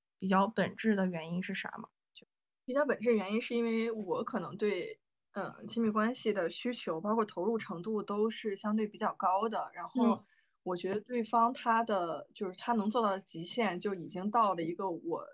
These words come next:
Speaker 2: 觉得最低的水平。
Speaker 1: 哦，哦，哦。
Speaker 2: 就是如果是对方做到极限是我觉得是最低水平的话，
Speaker 1: 嗯。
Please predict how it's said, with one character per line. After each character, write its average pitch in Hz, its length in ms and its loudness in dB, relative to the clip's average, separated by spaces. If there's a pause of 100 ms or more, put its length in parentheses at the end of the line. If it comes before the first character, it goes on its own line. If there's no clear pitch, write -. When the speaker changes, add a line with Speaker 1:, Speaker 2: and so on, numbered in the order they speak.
(120)
Speaker 2:
觉 - 220 -6
得 196 140 -4
最 220 180 0
低 220 240 -2
的 214 100 2
水 180 240 -6
平。 - 260 -12
Speaker 1:
哦， 214 300 4
哦， 220 80 2 (160)
哦。 175 260 2 (720)
Speaker 2:
就 294 160 0
是 277 60 6
如 240 200 2
果 269 220 4
是 226 160 -2
对 262 160 0
方 269 160 -2
做 277 100 -2
到 240 140 2
极 190 200 -10
限 233 260 0
是 240 120 -2
我 170 280 -4
觉 170 160 -4
得 208 100 -2
是 220 120 -4
最 240 180 2
低 226 180 -4
水 - 180 -4
平 - 240 -14
的 202 100 -12
话， 170 320 -4 (120)
Speaker 1:
嗯。 226 260 6